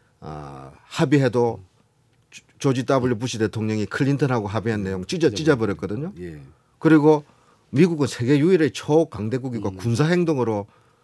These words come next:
Speaker 1: 어, 세계 질서를 유지해왔지 않습니까?
Speaker 2: 예.
Speaker 1: 이라크 공격이
Speaker 2: 맞습니다.
Speaker 1: 그거였습니다.
Speaker 2: 예, 시리아도 그렇고.
Speaker 1: 그런 데 대한, 아, 태생적,
Speaker 2: 예.
Speaker 1: 어, 공포감을 갖고
Speaker 2: 예,
Speaker 1: 있어요.
Speaker 2: 예.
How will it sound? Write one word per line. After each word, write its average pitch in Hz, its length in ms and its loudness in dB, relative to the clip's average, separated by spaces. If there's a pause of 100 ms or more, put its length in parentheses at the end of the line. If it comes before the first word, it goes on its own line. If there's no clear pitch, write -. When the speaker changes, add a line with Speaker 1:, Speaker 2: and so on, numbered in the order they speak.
(200)
Speaker 1:
어, 92 200 -8
세계 120 260 0
질서를 127 380 2
유지해왔지 110 600 0
않습니까? 101 340 -4
Speaker 2:
예. 120 40 0
Speaker 1:
이라크 185 320 6
공격이 120 360 -2
Speaker 2:
맞습니다. 98 520 -4
Speaker 1:
그거였습니다. - 260 -16
Speaker 2:
예, 87 60 -12
시리아도 110 400 -6
그렇고. 80 120 -18
Speaker 1:
그런 185 300 4
데 151 80 4
대한, 139 280 0 (100)
아, 87 600 -8
태생적, 196 640 -2
Speaker 2:
예. 85 180 -10 (260)
Speaker 1:
어, 78 540 -8
공포감을 151 540 -4
갖고 90 240 -10
Speaker 2:
예, - 20 -14
Speaker 1:
있어요. 85 480 -12 (120)
Speaker 2:
예. 76 80 -20